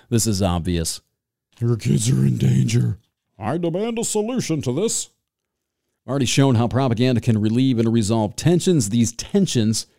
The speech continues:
are purposely provoked. Purposely provoked by the propagandist who, like a swindling doctor or snake oil salesman or any home security company these days,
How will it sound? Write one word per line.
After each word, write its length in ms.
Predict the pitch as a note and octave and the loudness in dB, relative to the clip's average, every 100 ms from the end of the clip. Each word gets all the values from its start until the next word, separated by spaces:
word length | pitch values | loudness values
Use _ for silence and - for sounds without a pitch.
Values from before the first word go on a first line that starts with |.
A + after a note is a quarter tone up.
| _ _ _ _ A#2+ | _ _ _ _ -4
are 160 | A#2+ | -4
purposely 760 | A#2 C#3+ E3 E3 - - C3+ C3+ | -2 -2 0 0 0 2 2 2
provoked. 960 | - C3+ A#2+ A2+ A#2+ B2 A2+ - - - _ _ _ _ - | 2 0 2 2 4 4 2 -2 -10 -10 _ _ _ _ -12
Purposely 640 | - D#3+ E3+ E3+ D3+ D3+ | -4 -2 0 0 2 2
provoked 640 | - B2+ C#3 A2+ B2+ C#3+ A2 | 2 2 0 2 2 0 -2
by 160 | B2 | -4
the 80 | B2+ | -2
propagandist 640 | A2 B2 A2 B2 A#2 G#2 - | -2 -2 0 0 0 -2 2
who, 320 | G3 G3 D#3 D3+ F#3 D3 | 4 6 6 4 -6 -4
like 360 | A#2 B2+ C3+ C#3 | 0 0 0 0
a 120 | B2+ | 0
swindling 800 | - - D3+ B3 A#3 A3+ G#3 E3 | 0 -2 0 0 -2 -2 0 0
doctor 420 | E3 F3 D3 C#3 | 0 0 0 0
or 200 | B2+ A#2+ | 2 0
snake 480 | - - C#3+ F3 B2 | 0 -2 0 2 2
oil 260 | G2+ E2 | 0 -2
salesman 560 | - - D#2+ C#2 E2+ F2+ | -4 -4 -4 -6 -6 -6
or 100 | F2 | -4
any 140 | B2 | -4
home 300 | F2 A2 A2+ | -2 -2 -2
security 480 | - G2+ B2 C3+ G2+ | -4 -4 -2 -2 -2
company 340 | G2+ G2 F2+ | -2 -2 -2
these 260 | E2 E2 D#2+ | -4 -6 -4
days, 400 | D#2+ D#2 F#2+ | -2 -2 -2